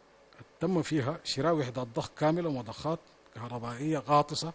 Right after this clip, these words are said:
بعدد أربعة وعشرين، أربعة وخمسين محطة مياه جوفية بكل محليات الولاية، خاصة شرق النيل ومبدة وجبل أولياء، وتركيبها وتشغيلها.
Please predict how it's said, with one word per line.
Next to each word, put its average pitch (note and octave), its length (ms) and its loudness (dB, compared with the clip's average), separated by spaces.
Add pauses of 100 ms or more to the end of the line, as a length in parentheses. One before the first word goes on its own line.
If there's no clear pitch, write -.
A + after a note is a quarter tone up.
(460)
بعدد D3 320 -4
أربعة D3 280 -2
وعشرين، A#2+ 600 -4
أربعة D3 340 -2
وخمسين C3 540 -4
محطة D3+ 420 -4 (580)
مياه C#3 220 4
جوفية A#2+ 420 -4 (140)
بكل E3+ 280 -4
محليات C#3 420 -4
الولاية، C3 320 -4
خاصة D#3 380 -6
شرق B2 220 -6
النيل C#3+ 300 0
ومبدة C#3 440 -4 (800)
وجبل B2+ 380 -4
أولياء، E3 500 4 (480)
وتركيبها D#3 560 0
وتشغيلها. A#2+ 560 -2